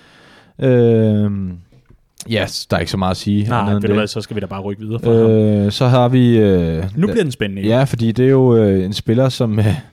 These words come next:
Speaker 1: jeg mange gange har brokket mig over, <laughs> stadigvæk er på det her akademi.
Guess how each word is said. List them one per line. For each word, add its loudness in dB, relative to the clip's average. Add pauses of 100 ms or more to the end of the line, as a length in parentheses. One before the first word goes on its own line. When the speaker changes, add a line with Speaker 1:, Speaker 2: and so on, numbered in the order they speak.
(560)
Speaker 1:
jeg 0
mange -2
gange -2
har -2
brokket 0
mig 0
over, -2
<laughs> -4
stadigvæk 0
er 2 (160)
på 0
det 0
her 4
akademi. -2